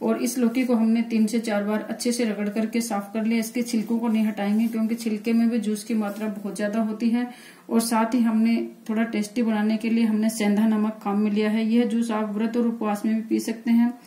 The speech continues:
बहुत ही लाभदायक है और इसे बनाना भी बहुत ही आसान है। तो चलिए हम इसे बनाना start करते हैं।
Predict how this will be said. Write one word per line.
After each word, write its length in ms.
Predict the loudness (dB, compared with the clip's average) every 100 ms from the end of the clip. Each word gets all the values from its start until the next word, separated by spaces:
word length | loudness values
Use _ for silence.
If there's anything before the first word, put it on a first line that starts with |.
| -20 -20 -16 -2
बहुत 280 | 0 2 0
ही 60 |
लाभदायक 540 | 0 2 2 2 2 2
है 200 | 0 -2 -4 -20 -8
और 160 | 0 2
इसे 180 | 4 2
बनाना 380 | 2 2 2 2
भी 140 | 2
बहुत 320 | 2 0 0
ही 60 | 0
आसान 340 | 0 0 2 4
है। 140 | 2
तो 120 | 0
चलिए 320 | -2 0 2 2
हम 220 | 2 2
इसे 200 | 2 0
बनाना 380 | 0 0 0 -2
start 340 | -4 -4 -4
करते 280 | -4 -2 2
हैं। 280 | 2 2